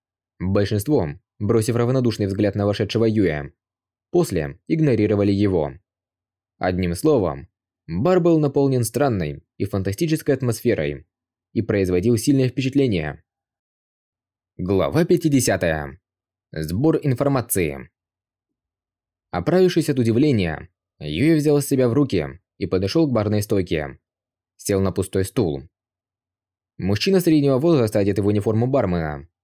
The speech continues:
подошёл к нему и вручил меню. «Молодой человек, добро пожаловать в бар Лэйдзян. Вот меню нашего бара», — сказал он.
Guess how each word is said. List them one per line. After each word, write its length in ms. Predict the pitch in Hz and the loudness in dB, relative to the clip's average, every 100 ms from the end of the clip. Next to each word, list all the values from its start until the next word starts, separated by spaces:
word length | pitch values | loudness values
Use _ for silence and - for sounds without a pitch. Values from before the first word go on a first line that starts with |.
| _ | _
подошёл 380 | 95 98 139 170 | -4 -2 2 0
к 80 | 160 | 2
нему 200 | 143 131 | 0 2
и 100 | 110 | 0
вручил 320 | 104 101 104 | 0 0 0
меню. 440 | 101 95 80 71 - _ _ _ _ _ _ _ _ _ _ _ _ - | 2 0 -2 -6 -12 _ _ _ _ _ _ _ _ _ _ _ _ -8
«Молодой 340 | 80 113 185 | -2 2 2
человек, 480 | 185 143 82 76 - _ _ | 4 2 2 -4 -10 _ _
добро 320 | - 87 101 | -6 -2 0
пожаловать 480 | 107 131 123 76 76 | 0 2 0 0 -4
в 80 | 85 | -2
бар 160 | 160 175 | 2 4
Лэйдзян. 560 | 156 139 110 71 - _ _ _ _ | 4 2 0 -2 -10 _ _ _ _
Вот 320 | - 92 165 | -4 0 0
меню 200 | 165 160 | 2 2
нашего 280 | 156 156 156 | 2 2 2
бара», — 440 | 160 101 76 65 _ _ _ _ _ _ _ | 2 0 -2 -8 _ _ _ _ _ _ _
сказал 440 | - 104 92 95 - | -8 -4 0 0 0
он. 320 | 92 71 | -4 -4